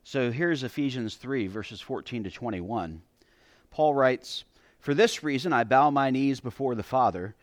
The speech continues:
from whom every family in heaven and on earth takes its name. I pray that according to the riches of God's glory, God may grant that you may be strengthened in your inner being with power through God's Spirit, and that Christ may dwell in your hearts through faith,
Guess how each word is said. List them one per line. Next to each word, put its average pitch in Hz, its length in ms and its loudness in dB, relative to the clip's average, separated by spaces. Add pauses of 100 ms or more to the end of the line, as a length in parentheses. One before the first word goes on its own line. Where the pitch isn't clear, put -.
(220)
from 127 180 -2
whom 143 260 0
every 151 340 2
family 110 460 -2
in 104 80 -2
heaven 143 340 0
and 147 220 0
on 135 180 2
earth 139 320 2
takes 131 300 -4
its - 180 -10
name. 113 400 -2 (500)
I 127 140 4
pray 160 360 6
that 156 140 2
according 196 540 0
to 165 100 -10
the 123 120 -4
riches 170 480 -4
of 110 120 -2
God's 143 380 2
glory, 165 480 0
God 156 420 2
may 170 200 0
grant 147 480 0
that 120 140 -2
you 175 180 -4
may 180 160 -2
be 123 100 -4
strengthened 170 640 -4
in 127 120 0
your 117 140 0
inner 185 300 -2
being 95 480 -4 (440)
with 127 260 -6
power 123 440 2
through 135 300 -4
God's 120 340 -2
Spirit, 92 460 -10 (800)
and 135 160 2
that - 140 0
Christ 180 440 2
may 165 200 2
dwell 147 340 2
in 156 80 2
your 120 140 2
hearts 165 360 -2
through 175 200 -6
faith, 120 520 -2